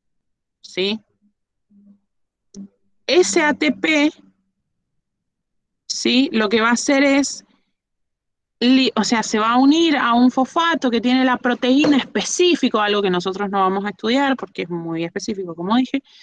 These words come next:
Se une al fosfato, ¿sí? Y lo que hace es liberar el A D P, ¿sí? Adenosin difosfato. Acuérdense que nosotros dijimos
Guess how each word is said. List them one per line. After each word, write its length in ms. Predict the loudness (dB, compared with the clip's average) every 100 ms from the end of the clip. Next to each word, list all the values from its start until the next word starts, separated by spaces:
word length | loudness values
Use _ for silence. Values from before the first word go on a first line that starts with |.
| -20 -20 _
Se 180 | 4
une 220 | 6 8 8
al 140 | 6
fosfato, 680 | 6 4 6 6 4 2 2 0
¿sí? 360 | -2 2 2 4
Y 100 | 6
lo 140 | 6
que 100 | 4
hace 220 | -2 0 0
es 80 |
liberar 760 | 4 6 6 6 4 2 0 -2
el 180 | 0 2
A 140 | 2 2
D 160 | 0
P, 280 | 0 -2 -2 _ _ _
¿sí? 260 | -8 -2 0
Adenosin 840 | 0 2 2 0 -2 0 4 4
difosfato. 760 | 6 4 4 -2 0 -2 -2 -4
Acuérdense 420 | -4 -2 -2 -4
que 80 | -6
nosotros 320 | -6 -4 -4
dijimos 360 | 0 2 2